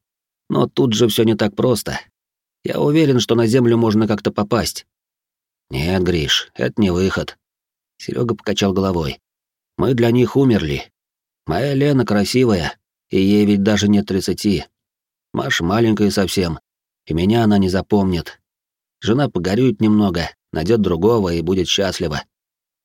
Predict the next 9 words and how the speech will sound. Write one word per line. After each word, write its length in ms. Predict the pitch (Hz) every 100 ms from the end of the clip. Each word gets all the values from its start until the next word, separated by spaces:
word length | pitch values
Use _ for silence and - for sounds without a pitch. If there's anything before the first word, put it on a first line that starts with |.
| _ _
Я 140 | - 147
ведь 160 | 147
был 200 | 127 147
не 120 | 139 147
очень 280 | 139 123
хорошим 400 | 104 101 101 104
мужем 360 | 104 104 90 92
и 60 | 90
отцом. 400 | - 90 76